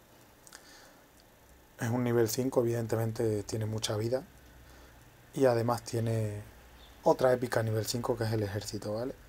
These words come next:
De los esqueletos, que también me hace mucho daño. ¿Habéis visto cómo conseguí rompérselo? No tenía las flechas, y gracias a eso conseguí aguantar. Su mazo es bastante caro, como mi mazo es bastante barato,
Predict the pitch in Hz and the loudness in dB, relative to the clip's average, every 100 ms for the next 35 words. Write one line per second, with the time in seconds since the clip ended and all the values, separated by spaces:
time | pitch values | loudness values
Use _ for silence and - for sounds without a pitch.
0 | 127 123 120 135 147 - - - - - | -8 -2 2 2 0 -4 -14 -18 -16 -10
1 | 104 101 - - 113 107 113 113 113 110 | -10 -10 -16 -12 -8 -6 -4 -4 -4 -6
2 | 104 98 101 98 101 - - - - - | -10 -10 -10 -12 -14 -18 -20 -20 -20 -12
3 | 113 117 127 127 131 123 120 123 117 120 | -4 -2 -2 -2 0 0 0 0 0 0
4 | 120 120 135 - 151 - - - - - | 0 4 2 4 -2 -4 -12 -20 -20 -20
5 | - - 123 117 120 117 110 110 127 131 | -20 -10 -6 -4 -2 0 0 0 0 2
6 | 160 180 - - - 117 113 123 107 110 | 0 -4 -10 -18 -6 -2 0 0 0 -2
7 | - 113 107 110 104 107 104 101 101 95 | -2 -6 -6 -6 -6 -6 -6 -6 -8 -8
8 | - - - - - - - - - - | -12 -14 -20 -20 -20 -20 -20 -20 -20 -20
9 | - - - - - - - - 143 151 | -20 -20 -20 -20 -20 -10 -4 6 8 10
10 | 127 123 113 110 120 110 - 117 135 214 | 8 4 2 -2 -4 -4 -6 -2 -2 -4
11 | - - - - - - - - 127 113 | -14 -20 -20 -20 -20 -20 -20 -6 -2 0
12 | 110 110 110 127 - 117 110 - 117 113 | 0 0 2 2 2 0 -2 -2 -2 0
13 | 113 110 113 139 | 0 0 -2 -4